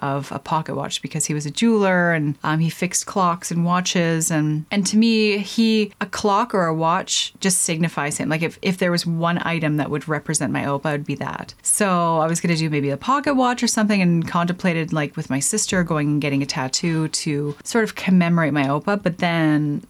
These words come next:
after <laughs> doing, having more thought about it, he would hate that.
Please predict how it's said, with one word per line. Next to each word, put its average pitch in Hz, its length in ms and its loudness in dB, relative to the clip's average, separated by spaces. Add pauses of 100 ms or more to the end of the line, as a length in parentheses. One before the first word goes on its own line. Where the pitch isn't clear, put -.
(100)
after 180 240 -2
<laughs> 180 120 -2
doing, 233 120 4
having 269 480 2
more 226 160 4
thought 190 640 -4 (540)
about 180 360 0
it, 160 200 0 (200)
he 294 220 -2
would 262 120 2
hate 233 640 0
that. - 640 -4